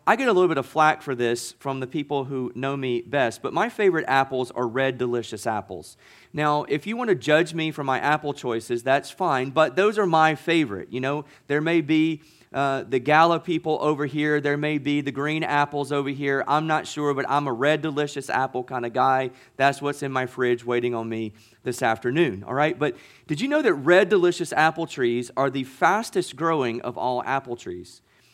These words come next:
And they can grow upwards to two feet per year.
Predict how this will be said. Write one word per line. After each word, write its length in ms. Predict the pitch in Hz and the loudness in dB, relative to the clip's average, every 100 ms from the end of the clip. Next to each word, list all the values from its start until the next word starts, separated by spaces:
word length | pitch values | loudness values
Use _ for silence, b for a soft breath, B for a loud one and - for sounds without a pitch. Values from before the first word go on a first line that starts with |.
| b - | b -8
And 120 | 135 | -2
they 100 | 170 | -2
can 140 | 170 | -2
grow 300 | 160 214 240 | 0 2 2
upwards 400 | 123 180 165 147 | 0 0 -2 -6
to 100 | 143 | -10
two 340 | - - 180 180 | -10 -2 -2 -2
feet 460 | - 170 165 _ | -6 -6 -6 _
per 180 | - 143 | -10 -8
year. 460 | 127 151 120 78 | -4 -2 -2 -2